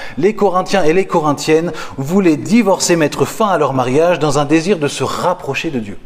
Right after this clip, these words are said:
Et en réalité, en faisant cela, ils allaient commettre un péché. Donc ils allaient s'éloigner de Dieu en brisant ce lien du mariage. Alors que dans notre époque, le divorce, bien souvent, pas tout le temps, mais bien souvent évolue non pas pour se rapprocher de Dieu,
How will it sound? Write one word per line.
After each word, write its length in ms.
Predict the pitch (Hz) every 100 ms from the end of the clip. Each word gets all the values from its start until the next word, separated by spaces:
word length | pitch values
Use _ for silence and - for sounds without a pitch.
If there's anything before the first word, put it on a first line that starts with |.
| - - - - - -
Et 120 | 139
en 100 | 139
réalité, 640 | 117 113 113 147 160 165 - - -
en 120 | 117
faisant 300 | - 180 156
cela, 460 | - 110 120 127 -
ils 160 | 127
allaient 120 | 117 117
commettre 440 | 131 123 135 - - -
un 120 | 113
péché. 340 | - 117 - - - - -
Donc 220 | 123 156
ils 140 | 127
allaient 220 | 117 131 143 -
s'éloigner 680 | - - - 214 175 127 110
de 80 | 101
Dieu 220 | 92 87
en 120 | - 123
brisant 360 | 117 123 127 - - -
ce 160 | -
lien 180 | 113 113
du 100 | 101
mariage. 440 | 98 92 82 - - - - -
Alors 280 | - 208 269
que 80 | -
dans 140 | 175 226
notre 260 | 294 -
époque, 420 | 151 - 220 220 - -
le 200 | 147 165
divorce, 500 | 143 196 220 226 -
bien 240 | 120 135
souvent, 300 | 135 226 254
pas 100 | - 151
tout 120 | 165
le 40 |
temps, 240 | - 208 139 - - 147
mais 140 | 143
bien 240 | 135 226
souvent 400 | 226 214 208 233 -
évolue 500 | 160 147 202 202 - - -
non 240 | 170 214
pas 240 | 214 226 202
pour 220 | 175 -
se 100 | 165
rapprocher 640 | 143 139 151 165 127 -
de 120 | 123 180
Dieu, 420 | 190 185 -